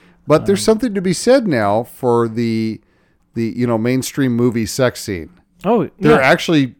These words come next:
Speaker 2: Oh, yeah.
Speaker 1: it's nice.
Speaker 2: It, it's crazy. They, yeah, they can, un-, unless you're, like, watching, uh, what was it, uh, Deep Water or whatever the hell you guys watched.
Speaker 1: <laughs> God, that's not a sex scene.
Speaker 2: <laughs>
Speaker 1: That's,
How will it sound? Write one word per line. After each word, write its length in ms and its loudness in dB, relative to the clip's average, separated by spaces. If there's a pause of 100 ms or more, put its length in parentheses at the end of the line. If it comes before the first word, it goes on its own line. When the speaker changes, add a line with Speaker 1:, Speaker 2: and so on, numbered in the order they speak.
(100)
Speaker 2:
Oh, 120 2
yeah. 280 -2
Speaker 1:
it's 200 -6
nice. 560 -2
Speaker 2:
It, 200 -4
it's 240 -10
crazy. 360 -6
They, 380 -6
yeah, 160 -6
they 140 -8
can, 120 -10
un-, 440 -12
unless 320 -10
you're, 180 -10
like, 260 -10
watching, 440 -12
uh, 80 -12
what 160 -10
was 120 -14
it, 180 -14
uh, 220 -12
Deep 320 -12
Water 420 -8
or 60 -10
whatever 240 -12
the 60 -14
hell 160 -12
you 140 -14
guys 180 -12
watched. 360 -14 (260)
Speaker 1:
<laughs> 380 -8
God, 240 -6
that's 220 -8
not 140 -8
a 40 -10
sex 380 -12
scene. 180 -12
Speaker 2:
<laughs> 380 -8
Speaker 1:
That's, 160 0